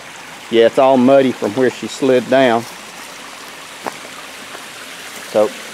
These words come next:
she just went ahead and, uh, made her escape, which is great, 'cause now she can go down this way and, uh, uh, lay her eggs down on the other side, uh, where it's all nice and bank, and we don't have to worry about her getting hit by a car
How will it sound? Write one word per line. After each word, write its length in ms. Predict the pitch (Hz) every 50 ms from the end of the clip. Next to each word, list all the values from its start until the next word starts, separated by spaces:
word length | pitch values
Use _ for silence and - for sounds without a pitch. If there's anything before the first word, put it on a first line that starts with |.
| - - - - - - -
she 120 | - 151 147
just 180 | 147 143 131
went 160 | 139 139 131 131
ahead 320 | - 139 135 135 127 117
and, 180 | 98 101 101 98
uh, 180 | 95 90 90 90 - - -
made 240 | 131 131 135 127 113
her 160 | 135 131 120
escape, 440 | 98 - - - - 113 98 87 - - - - - - - - - - -
which 180 | 175 170 -
is 80 | 139 117
great, 320 | 127 151 143 131 110 95 - -
'cause 160 | - 113 92
now 260 | 98 117 131 143 147 143
she 200 | - - 156 135
can 180 | - 123 113
go 160 | 110 127 127
down 300 | 117 120 123 123 117 113
this 200 | 117 120 - -
way 300 | - 135 127 127 123 120 113 - - - - - - - - - - - - - - -
and, 340 | 107 110 113 117 117 110 104
uh, 240 | 101 98 95 95 92 - - - - - - - - - - - - - - - - - - - - - - - - - -
uh, 180 | 104 104 101 101
lay 200 | 104 117 123 123
her 100 | 113 104
eggs 240 | 110 120 117 110 104 110
down 200 | 113 117 117 117
on 200 | 117 110 107 104
the 100 | 98 104
other 160 | 117 120 117 113
side, 460 | - - 120 98 98 98 92 92 - - - - - -
uh, 240 | 101 98 98 95 92
where 220 | 107 113 104 98
it's 200 | 98 92 - -
all 220 | 117 101 98 101 98
nice 380 | 101 107 104 104 104 - -
and 180 | 92 90 87 87
bank, 340 | 101 104 104 101 95 - - - - - - - - - - - -
and 100 | - 80
we 60 | 87 95
don't 120 | 95 101
have 140 | 104 92 -
to 60 | 110
worry 220 | 95 95 98 95 95
about 300 | 90 90 98 98 95 92
her 60 | 92
getting 220 | 92 101 90 -
hit 200 | - 110 92 -
by 100 | 95 90
a 60 | 82 82
car 320 | - - 101 98 90 87